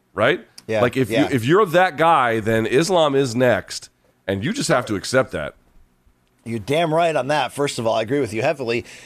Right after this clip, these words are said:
Speaker 2: Uh, let's play a little, little game here. You know I love this game. We do a lot of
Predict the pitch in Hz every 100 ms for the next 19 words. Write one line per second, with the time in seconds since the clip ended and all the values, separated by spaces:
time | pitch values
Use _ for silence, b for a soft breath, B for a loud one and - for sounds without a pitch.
0 | B - 180 220 247 285 240 220 185 175
1 | 185 156 151 127 120 120 147 139 131 113
2 | 110 123 123 160 202 170 185 135